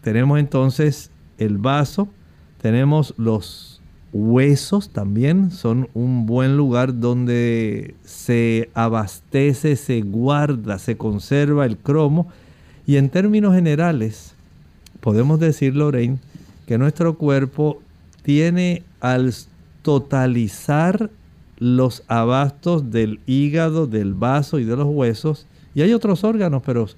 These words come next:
estos tres, estos tres sistemas son los que más van a ayudar.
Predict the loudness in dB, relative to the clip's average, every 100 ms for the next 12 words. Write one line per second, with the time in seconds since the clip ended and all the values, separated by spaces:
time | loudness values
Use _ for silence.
0 | -8 -4 -2 -2 -4 -2 -2 -4 -12 -20
1 | -20 -20 -20 -10 -4 -2 -2 0 0 2
2 | 0 0 0 0 0 0 0 -2 -2 0
3 | 0 0 2 2 0 0 0 0 0 0